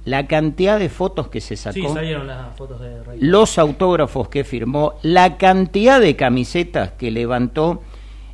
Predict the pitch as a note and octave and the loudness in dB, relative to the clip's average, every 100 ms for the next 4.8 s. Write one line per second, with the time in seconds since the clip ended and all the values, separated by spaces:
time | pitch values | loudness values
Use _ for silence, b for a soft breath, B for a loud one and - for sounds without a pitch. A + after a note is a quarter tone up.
0 | - C3 B2+ C#3+ C#3 B2 C3 B2 D3 C3 | -6 -4 2 2 2 -2 -4 -2 -2 -2
1 | A2+ - A2+ A#2 C#3+ C#3 C3+ C3+ b b | -4 -4 -4 -2 0 0 -2 -4 b b
2 | - C3 D#3 F3 F3 F3 G3+ G#3+ E3 C3 | -8 2 6 6 4 2 4 4 4 0
3 | B2 D#3 C3+ A#2 A2 A2+ D3+ D3 B2+ G#2+ | 0 0 0 0 -2 -4 -4 -2 -2 0
4 | A2 B2 B2+ - D3 - C#3+ - | 0 0 -2 -2 -4 -2 -2 -2